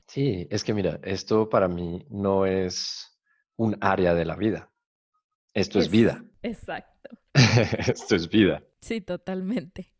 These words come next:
Speaker 2: Y algo que compartes también mucho, Camilo, que me encanta es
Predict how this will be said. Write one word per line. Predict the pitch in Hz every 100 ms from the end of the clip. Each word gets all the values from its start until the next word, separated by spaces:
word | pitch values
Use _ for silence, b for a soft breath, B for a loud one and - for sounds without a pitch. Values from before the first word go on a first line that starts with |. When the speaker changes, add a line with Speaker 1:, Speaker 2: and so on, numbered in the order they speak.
| _ B B B B
Speaker 2:
Y | 247 254
algo | 247 330
que | 359
compartes | 294 226 220 208 - 233
también | 240 208 202
mucho, | 202 208 214 - 214
Camilo, | 208 196 196 185 185
que | 180
me | 175
encanta | 175 202 190 185 214
es | 208 196 -